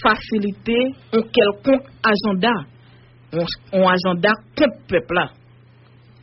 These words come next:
Et alors que gagner des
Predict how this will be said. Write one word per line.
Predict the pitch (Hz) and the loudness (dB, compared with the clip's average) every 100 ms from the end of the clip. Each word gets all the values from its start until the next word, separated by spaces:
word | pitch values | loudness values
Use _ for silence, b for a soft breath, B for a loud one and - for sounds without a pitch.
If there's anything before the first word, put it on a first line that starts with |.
| - - - - | -20 -20 -20 -6
Et | 175 208 220 - - | -2 0 -2 -12 -8
alors | 170 170 175 - - | -2 -2 -4 -6 0
que | 269 311 - b b b - - - - - | 2 0 -6 b b b -20 -20 -20 -18 -8
gagner | 160 196 180 208 262 208 | 2 2 4 4 2 2
des | 196 | 0